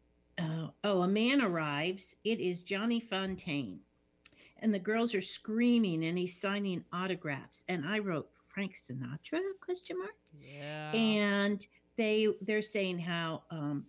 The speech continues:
Speaker 1: the Godfather had helped him with his career. In fact, he is the godfather of Johnny Fontane. And nerd alert, yes, it was kind of based on Frank Sinatra, and Frank Sinatra didn't like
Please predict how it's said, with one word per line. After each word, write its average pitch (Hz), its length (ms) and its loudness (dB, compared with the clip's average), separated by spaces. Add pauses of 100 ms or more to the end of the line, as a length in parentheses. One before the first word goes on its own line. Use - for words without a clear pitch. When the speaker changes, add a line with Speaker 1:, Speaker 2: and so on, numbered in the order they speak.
Speaker 1:
the 190 80 -4
Godfather 175 720 -2
had 147 160 -6
helped 190 360 -4
him 170 160 -2
with 156 140 -6
his 156 180 -4
career. 190 440 -2
In 165 100 -2
fact, 175 300 -4
he 214 280 0
is 175 240 0
the 190 380 2 (240)
godfather 165 760 -2
of 156 440 0
Johnny 143 340 2
Fontane. 107 680 -8 (1500)
And 196 540 0
nerd 190 300 0
alert, 180 420 0
yes, 190 640 -4
it 160 100 -8
was - 140 -10
kind 190 320 -10
of 180 140 -10
based 214 360 -4
on 175 140 -8
Frank 156 320 -8
Sinatra, 151 540 -6
and 170 120 -8
Frank 196 300 -10
Sinatra 170 480 -8
didn't 160 260 -6
like 160 200 -8